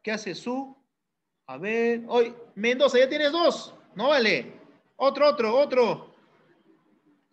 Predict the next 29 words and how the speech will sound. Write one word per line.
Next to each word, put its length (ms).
otro. 640
Mendoza 360
ya 120
tiene 180
dos 140
puntos, 560
no 100
vale 220
para 160
Mendoza. 580
A 80
ver, 400
otro 280
que 100
me 120
dé 80
el 40
valor 300
de 140
F. 480
Altamirano, 840
a 60
ver, 180
Altamirano, 480
muy 240
bien, 280
Altamirano 680
hace 200
su 240